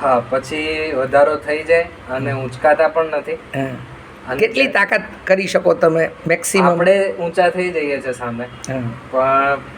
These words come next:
Speaker 2: એ નથી
Speaker 1: મૂર્તિ
Speaker 2: થતા.
Speaker 1: ઊંચી નથી થતી.
Speaker 2: અને આપણે એમ કહીએ કે દાદા, હવે હું કહું છું દાખલા તરીકે,
Speaker 1: હા.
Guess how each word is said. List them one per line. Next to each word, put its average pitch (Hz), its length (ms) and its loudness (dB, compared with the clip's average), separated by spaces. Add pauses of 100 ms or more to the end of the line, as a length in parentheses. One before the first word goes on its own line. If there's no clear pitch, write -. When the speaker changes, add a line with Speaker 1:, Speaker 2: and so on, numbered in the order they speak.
(680)
Speaker 2:
એ 196 100 6
નથી 202 280 4
Speaker 1:
મૂર્તિ 160 260 2
Speaker 2:
થતા. 165 100 2
Speaker 1:
ઊંચી 143 220 -6
નથી 127 260 -6
થતી. 113 280 -12 (240)
Speaker 2:
અને 165 240 4
આપણે 180 260 2
એમ 185 120 2
કહીએ 196 240 4
કે 185 80 0
દાદા, 180 280 4
હવે 180 120 2
હું 185 340 4
કહું 202 260 4
છું 214 80 0
દાખલા 165 280 4
તરીકે, 156 440 4
Speaker 1:
હા. 123 220 -10